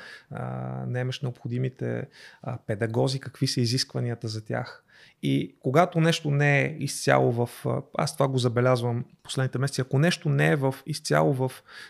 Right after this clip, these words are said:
твоите правомощия, вдигаш ръце и казваш: „А, ама то не зависи от мен.“ Това, че не з-, не можеш ти да вземеш еднолично решението, не значи, че не зависи от теб. Тоест, ти ако си активен,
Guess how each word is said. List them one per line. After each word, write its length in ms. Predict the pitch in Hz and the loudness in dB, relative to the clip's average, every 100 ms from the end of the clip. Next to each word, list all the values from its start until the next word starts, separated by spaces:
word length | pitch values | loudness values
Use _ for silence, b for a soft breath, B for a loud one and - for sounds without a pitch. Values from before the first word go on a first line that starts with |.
| B | B
твоите 300 | - 143 131 | 2 2 0
правомощия, 800 | 131 120 117 123 123 - 185 233 208 | -2 -2 0 0 0 -2 -8 -10 -8
вдигаш 440 | 147 156 139 - | -4 -2 -2 -4
ръце 260 | 127 127 - | -8 -6 -8
и 100 | 151 | -4
казваш: 400 | 147 131 151 151 | -4 -4 -6 -4
„А, 60 | |
ама 240 | 147 131 - | -2 -4 -4
то 120 | 139 | -4
не 80 | 123 | -2
зависи 360 | 117 127 - | -2 -4 -4
от 160 | 123 - | -8 -6
мен.“ 180 | 110 113 _ _ b b b b - | -8 -10 _ _ b b b b -12
Това, 220 | 110 123 | -2 0
че 180 | 147 175 | 2 2
не 120 | 139 | 2
з-, 160 | 117 127 | 2 -2
не 240 | 135 120 113 | -2 -2 0
можеш 360 | 117 147 151 | 2 4 2
ти 140 | - 151 | 2 2
да 100 | 143 | 4
вземеш 340 | 131 147 - | 6 4 4
еднолично 520 | 117 117 147 - 143 | 2 2 2 2 2
решението, 540 | 127 - 131 135 151 151 | 2 0 0 0 0 2
не 120 | 127 | 2
значи, 300 | 120 135 - | 2 0 -2
че 140 | - | -4
не 120 | 139 143 | 0 0
зависи 340 | 151 160 165 | 0 -2 -2
от 140 | 131 | -4
теб. 120 | - - | -6 -10
Тоест, 220 | - 98 - | -8 -6 -2
ти 60 | |
ако 200 | 143 - | -2 -2
си 120 | - | -2
активен, 480 | 123 - 156 139 123 | -2 0 0 2 0